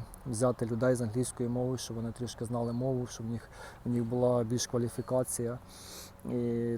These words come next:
такі зміни от уже почалися. І... е, комусь це подобається, комусь ні. Але з ким не я не говорю,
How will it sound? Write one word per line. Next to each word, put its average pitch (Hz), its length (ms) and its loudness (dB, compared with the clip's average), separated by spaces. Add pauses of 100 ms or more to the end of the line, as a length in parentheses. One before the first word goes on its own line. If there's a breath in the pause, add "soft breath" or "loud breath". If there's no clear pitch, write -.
такі 123 480 2
зміни 123 500 2 (160)
от 123 160 -8
уже 117 520 0 (100)
почалися. 120 680 -2 (380)
І... - 40 -4 (1700 loud breath)
е, 113 640 -2 (100)
комусь 143 220 0
це 127 120 -2
подобається, 127 580 0
комусь 117 360 -6
ні. 139 100 -2
Але 139 180 4
з - 80 -6
ким 160 220 2
не 151 120 2
я 147 140 2
не 156 100 0
говорю, 147 520 4